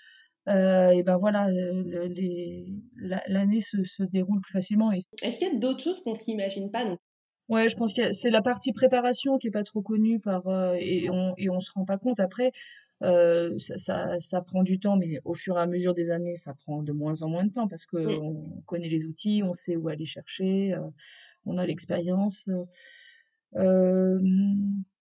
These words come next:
Speaker 1: non, honnêtement, je pense quand même qu'on a une, enfin,
Speaker 2: Une
Speaker 1: c'est,
Speaker 2: bonne,
Speaker 1: c'est
Speaker 2: heu,
Speaker 1: quand même assez proche de l'ima-, de l'image que, qu'on s'en fait. Après, on, on
Speaker 2: Ouais.
Speaker 1: se, on se rend pas compte des à côté. On se
Speaker 2: Ouais,
Speaker 1: rend pas trop compte
Speaker 2: ok.
Speaker 1: des à côté, ouais.
Speaker 2: Et tu crois pour toi, alors, heu, je sais que tu disais ça fait six ans là, mais que,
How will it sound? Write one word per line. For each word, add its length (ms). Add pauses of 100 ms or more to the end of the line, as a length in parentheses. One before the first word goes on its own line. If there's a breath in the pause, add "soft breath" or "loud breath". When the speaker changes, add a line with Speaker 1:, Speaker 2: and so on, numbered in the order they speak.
(960)
Speaker 1:
non, 220
honnêtement, 420
je 120
pense 200
quand 140
même 200
qu'on 220
a 100
une, 440
enfin, 300
Speaker 2:
Une 100
Speaker 1:
c'est, 200
Speaker 2:
bonne, 0
Speaker 1:
c'est 160
Speaker 2:
heu, 20
Speaker 1:
quand 140
même 140 (260)
assez 200
proche 400
de 120
l'ima-, 440
de 120
l'image 440
que, 600
qu'on 120
s'en 180
fait. 200
Après, 280
on, 320
on 120
Speaker 2:
Ouais. 0
Speaker 1:
se, 140 (520)
on 120
se 100
rend 120
pas 120
compte 200
des 180
à 60
côté. 340 (680)
On 60
se 80
Speaker 2:
Ouais, 20
Speaker 1:
rend 100
pas 120
trop 260
compte 100
Speaker 2:
ok. 20
Speaker 1:
des 140
à 40
côté, 380
ouais. 60 (480)
Speaker 2:
Et 420
tu 240 (120)
crois 520
pour 200
toi, 200
alors, 360
heu, 160
je 100
sais 180
que 80
tu 120
disais 320
ça 140
fait 140
six 260
ans 120
là, 140
mais 140
que, 160